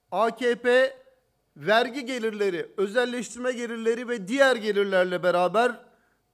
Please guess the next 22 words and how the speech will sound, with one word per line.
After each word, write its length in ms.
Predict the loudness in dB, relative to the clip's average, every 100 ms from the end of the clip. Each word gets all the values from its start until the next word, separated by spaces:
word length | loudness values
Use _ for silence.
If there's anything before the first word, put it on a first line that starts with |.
| 4
dört 320 | 4 4 -6
trilyon 540 | -10 -6 -2 -2 -2 -8
üç 280 | -12 -12
yüz 140 | -16 -12
milyar 480 | -10 -4 -2 -4 -8
T 260 | -8 -6
L 340 | -4 -6 -8 -16
vergi 760 | -12 -4 -2 -2 -6 -8 -10 -16 _ -8
ve 320 | -4 -4 -6 _ _
toplam 420 | -14 -10 -8 -8 -6
gelir 260 | -10 -6
elde 280 | -6 -6 -12
etti. 300 | -16 _ -20 _ _ _ _ _ _
Yani 540 | -2 0 0 -2 -4 -6 _ _ _ _ _ -12
Cumhuriyet 480 | -8 -6 -4 -4 -6
hükümetlerinin 760 | -10 -4 -4 -2 -2 -2 -6
yetmiş 440 | -4 -6 -6 -10 -8
dokuz 360 | -8 -8 -6
yıl 280 | -4 -4 0
boyunca 400 | -2 -2 -4 -6
kullandığı 800 | -6 -10 -2 0 0 -2 -4 -6
gelirin 760 | -4 -6 -4 -4 -4 -4 -6